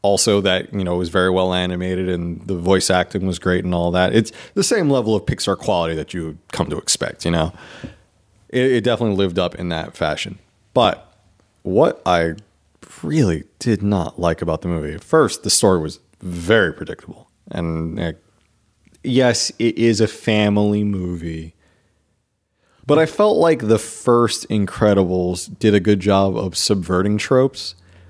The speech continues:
And, you know, like, they, they even made fun of the villains for monologuing and, like, "Oh, you know, we've been doing this for a while." And it's like, you have these established heroes who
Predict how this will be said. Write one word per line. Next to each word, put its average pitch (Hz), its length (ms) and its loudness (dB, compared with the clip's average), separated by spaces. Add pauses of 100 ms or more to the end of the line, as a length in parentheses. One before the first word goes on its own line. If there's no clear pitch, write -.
(520)
And, 98 340 0
you 123 80 2
know, 90 180 2
like, 87 340 -2 (1400)
they, 110 220 2
they 104 200 0
even 107 260 2
made 110 220 2
fun 127 360 2
of 107 460 0
the 101 220 2
villains 101 460 0
for 104 120 -4
monologuing 92 920 0
and, 90 320 -2
like, 90 240 0
"Oh, 110 380 2
you 101 120 -2
know, 90 120 -2
we've 104 180 2
been 107 180 0
doing 107 260 2
this 98 160 0
for 98 200 2
a 95 60 4
while." 95 320 2
And 92 100 -2
it's 98 180 -4
like, 95 240 0 (800)
you 117 140 0
have 120 500 0 (320)
these 110 260 0
established 113 800 0
heroes 104 460 2
who 95 420 -4